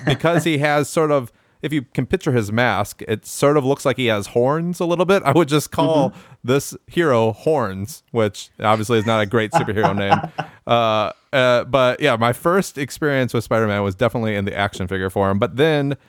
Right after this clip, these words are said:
Speaker 2: my first comic that I read him in wasn't his own comic. It was actually a What If comic. Uh, that, and for people that aren't familiar with What If, it's sort of a parallel universe. It's Marvel's way of being able to write,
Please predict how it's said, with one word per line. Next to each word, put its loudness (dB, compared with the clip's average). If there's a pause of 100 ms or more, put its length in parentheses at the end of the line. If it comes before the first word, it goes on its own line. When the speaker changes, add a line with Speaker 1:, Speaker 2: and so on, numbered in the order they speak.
(460)
Speaker 2:
my 0
first 0
comic 0
that 2
I 2
read 0
him 0
in -2 (280)
wasn't 2
his 2
own 2
comic. -2
It -2
was 2
actually -2
a -2
What 0
If -2
comic. -6 (120)
Uh, 0
that, -2
and -2
for -2
people -2
that 2
aren't 0
familiar 2
with -2
What 2
If, 2
it's -4 (420)
sort -2
of -2
a 2
parallel 0
universe. 0
It's -6 (100)
Marvel's 0
way 4
of 0
being -4
able -2
to -2
write, 0